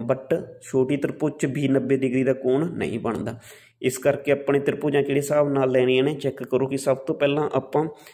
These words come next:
ਏ ਦੇ ਸਮਾਂਤਰ ਏ ਲ-, ਏ ਲਵਾਂਗੇ ਤੇ ਬੀ, ਵੱਡੀ ਤ੍ਰਿਭੁਜ 'ਚ ਬੀ ਕੀ ਹੈ, ਨੱਬੇ ਡਿਗਰੀ ਦਾ ਕੋਣ, ਤਾਂ ਆਪਾਂ ਛੋਟੀ ਤ੍ਰਿਭੁਜ 'ਚ ਵੀ ਦੇਖਾਂਗੇ ਨੱਬੇ ਡਿਗਰੀ ਦਾ ਕੋਣ ਕਿਹੜਾ ਹੈ।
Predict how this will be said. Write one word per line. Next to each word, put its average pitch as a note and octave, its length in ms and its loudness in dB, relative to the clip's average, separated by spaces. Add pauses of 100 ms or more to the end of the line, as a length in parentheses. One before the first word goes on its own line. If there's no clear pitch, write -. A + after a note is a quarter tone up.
(220)
ਏ C3+ 180 6
ਦੇ C#3 140 2
ਸਮਾਂਤਰ C#3 580 0 (1000)
ਏ A2 200 4
ਲ-, - 340 -4 (640)
ਏ A2 160 4
ਲਵਾਂਗੇ C3 580 2 (640)
ਤੇ C#3+ 100 0
ਬੀ, C#3 720 0 (120)
ਵੱਡੀ B2 240 2
ਤ੍ਰਿਭੁਜ C3 320 -2
'ਚ - 80 -2
ਬੀ B2+ 280 2
ਕੀ C#3 180 0
ਹੈ, D3+ 60 4
ਨੱਬੇ A#2+ 280 2
ਡਿਗਰੀ C3 260 2
ਦਾ C#3 100 4
ਕੋਣ, C#3 260 0
ਤਾਂ D3 140 0
ਆਪਾਂ C#3+ 200 0
ਛੋਟੀ C#3+ 260 0
ਤ੍ਰਿਭੁਜ C#3 340 -2
'ਚ C#3 120 -10
ਵੀ D3 80 0
ਦੇਖਾਂਗੇ C#3 360 2
ਨੱਬੇ C#3 260 2
ਡਿਗਰੀ B2+ 240 2
ਦਾ B2+ 80 4
ਕੋਣ B2+ 280 0
ਕਿਹੜਾ A2 260 0
ਹੈ। - 420 -8